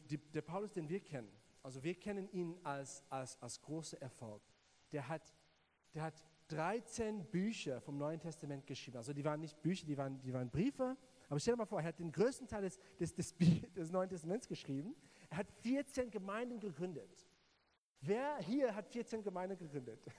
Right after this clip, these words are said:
<laughs> Keine von uns. Also Paulus war ein großer Held. Aber was wir nicht wissen, ist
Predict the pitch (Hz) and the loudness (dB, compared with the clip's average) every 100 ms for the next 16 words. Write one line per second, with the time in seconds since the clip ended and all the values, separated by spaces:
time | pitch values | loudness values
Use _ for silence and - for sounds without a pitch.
0 | - - 285 - - - - _ _ _ | -20 -8 -8 -6 -12 -12 -20 _ _ _
1 | _ - 311 285 196 - 269 320 320 254 | _ -8 -6 -8 -10 -6 0 0 0 -4
2 | 202 135 123 - - 220 240 262 262 285 | -4 -6 -8 -16 -2 -2 -2 -4 0 0
3 | - 233 220 185 254 233 202 220 233 156 | -2 -6 -6 -6 -8 -6 -6 -2 0 -2
4 | - - - - - _ _ _ _ _ | -6 -20 -20 -20 -20 _ _ _ _ _
5 | _ 214 233 233 220 - - - _ _ | _ 2 4 2 0 -8 -20 -20 _ _
6 | _ _ _ _ _ _ _ _ _ _ | _ _ _ _ _ _ _ _ _ _
7 | _ _ _ - 185 202 196 302 - 156 | _ _ _ -4 -2 2 2 0 -2 -6
8 | - 104 92 - _ _ _ _ - 165 | -6 -14 -18 -20 _ _ _ _ -4 -4